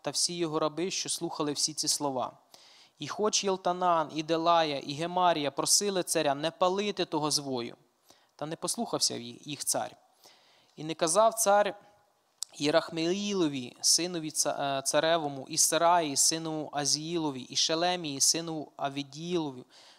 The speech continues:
взяти писаря Баруха і пророка Єремію. Та Господь сховав їх. І було слово Господнє до Єремії,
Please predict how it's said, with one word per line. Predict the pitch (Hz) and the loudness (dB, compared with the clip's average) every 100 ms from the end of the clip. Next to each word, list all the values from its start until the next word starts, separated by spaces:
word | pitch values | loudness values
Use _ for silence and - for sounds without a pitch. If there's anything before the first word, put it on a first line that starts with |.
| _ | _
взяти | 127 120 185 220 208 | 0 4 6 4 -2
писаря | - 208 - 175 | -2 0 2 0
Баруха | 156 147 180 220 160 | 2 2 2 0 -2
і | 147 | -2
пророка | 156 180 196 165 | 0 0 0 0
Єремію. | 151 147 170 175 135 117 - _ _ _ _ _ _ | 0 0 0 -2 -4 -10 -16 _ _ _ _ _ _
Та | 143 | -6
Господь | 139 - - 214 | -4 -6 -6 -6
сховав | - 156 139 113 | -4 -2 0 -2
їх. | 110 107 - _ _ _ _ _ _ _ _ | -6 -18 -20 _ _ _ _ _ _ _ _
І | 151 | -10
було | 165 220 | -6 -4
слово | 202 180 185 160 | -2 0 0 0
Господнє | 156 - 175 160 151 | -2 -2 -4 -4 -6
до | 143 | -4
Єремії, | 147 147 147 135 123 | -2 -2 -2 -6 -10